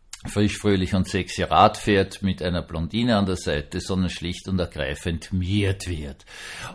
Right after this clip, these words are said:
Und wenn dieses Leid erkannt wird von einem anderen Christen, dann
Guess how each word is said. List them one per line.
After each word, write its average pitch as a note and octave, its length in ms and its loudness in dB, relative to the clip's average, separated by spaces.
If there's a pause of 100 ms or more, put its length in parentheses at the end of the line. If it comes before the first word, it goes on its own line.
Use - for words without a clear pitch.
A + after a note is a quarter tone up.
(160)
Und G#2+ 880 10
wenn F#2+ 200 6
dieses G#2 340 -2
Leid F2+ 380 2
erkannt F#2+ 520 2
wird G2+ 180 2
von F2+ 140 0
einem E2+ 220 0
anderen G2 360 4
Christen, F#2+ 580 0
dann E2+ 400 0